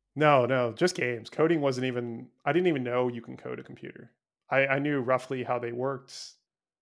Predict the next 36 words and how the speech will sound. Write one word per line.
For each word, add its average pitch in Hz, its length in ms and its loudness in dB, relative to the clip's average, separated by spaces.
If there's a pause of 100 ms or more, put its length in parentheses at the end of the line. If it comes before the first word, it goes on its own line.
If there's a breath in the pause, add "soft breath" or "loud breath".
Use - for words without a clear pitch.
(260)
You 147 80 0
know, 123 60 2
I 120 60 2
could 131 120 -8
move 131 120 -2
files 123 280 0
around. 127 180 0
I 156 60 8
could 180 180 0
use 135 200 -6
the 135 40 -14
command 120 320 -10
line, 117 240 -14
but 127 240 -8
coding 156 400 0
was, 120 460 -8 (760)
it's 151 160 -2
a 151 60 4
concept 139 560 -2
that 131 400 2
I 131 80 0
didn't 127 220 -2
understand. 131 600 -10 (220)
I 131 80 0
didn't 127 160 -4
even 123 160 -4
know 120 160 -2
was 117 280 -6
a - 40 -16
thing. - 300 -14 (920)
The 139 80 -2
first 185 260 -2
time 185 80 0
I 143 80 6
learned 123 260 0
about 123 320 -4